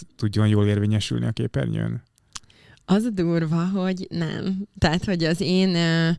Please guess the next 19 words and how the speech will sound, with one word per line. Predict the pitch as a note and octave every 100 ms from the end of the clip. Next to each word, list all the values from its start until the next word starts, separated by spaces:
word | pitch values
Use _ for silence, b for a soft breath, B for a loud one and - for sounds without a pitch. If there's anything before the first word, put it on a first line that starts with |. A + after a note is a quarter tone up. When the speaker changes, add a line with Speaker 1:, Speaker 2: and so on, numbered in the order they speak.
| B B F#3 D3+ -
Speaker 2:
ö, | - F3 F3 E3+ E3+
igazából | E3+ E3 E3+ E3 E3+ E3 E3 E3+ E3
bizalmatlanságom | E3 A3 A#3 F3 E3+ F#3 G3 F3+ F#3+ G3 F3 G3+ F#3+
azért | F3+ F3+ F3+ - -
párosul | F#3 F3 F3 F3 - E3
egy, | E3 E3
ö, | E3+ E3
naivitással, | F3 E3 D#3 D#3+ F3 E3 F3 - F3
meg | F3+ E3+ E3
egy, | E3+ F3 F3
egy | D#3+ - - B B B
jóindulatúsággal, | - F3+ F3 F3 E3+ E3+ F3 F3+ E3+ D#3+ - E3+ F3 - E3+ E3 F3+
ami | E3+ D#3+
így | D#3+ E3 E3
a |
saját, | E3 - D#3+ E3 E3+ -
ö, | E3 D#3+
énemből | D#3 E3 D#3+ E3 E3 E3
fakad, | - F3 - G3